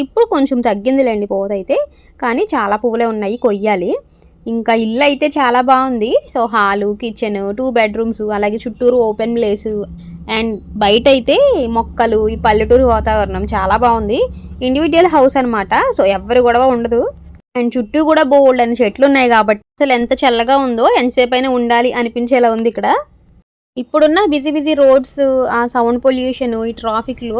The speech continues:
ఇంత ప్రశాంతంగా ఉన్న ఇంటిని, ఆ చుట్టూ వాతావరణాన్ని చూస్తే భలే అనిపిస్తుంది. ఇక్కడ మేడ పైన అయితే, ఆ,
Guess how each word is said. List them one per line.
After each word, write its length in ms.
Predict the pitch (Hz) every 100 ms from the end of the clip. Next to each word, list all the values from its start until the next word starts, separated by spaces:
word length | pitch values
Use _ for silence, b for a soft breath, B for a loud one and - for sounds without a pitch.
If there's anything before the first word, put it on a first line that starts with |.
| 339 262
ఇంత 140 | 226 220
ప్రశాంతంగా 640 | 226 240 233 240 254 254 240
ఉన్న 140 | 233 226 214
ఇంటిని, 340 | 214 226 220 214
ఆ 40 | 214
చుట్టూ 240 | 240 208 247 226
వాతావరణాన్ని 560 | 220 233 233 233 226 208
చూస్తే 260 | 208 285 277
భలే 160 | 220 196 190
అనిపిస్తుంది. 540 | 202 254 - 214 214 539 _ _ _ _ -
ఇక్కడ 160 | 311 285 254
మేడ 160 | 240 277
పైన 160 | 339 339 302
అయితే, 220 | 285 403 523 392 247 220 -
ఆ, 20 | 233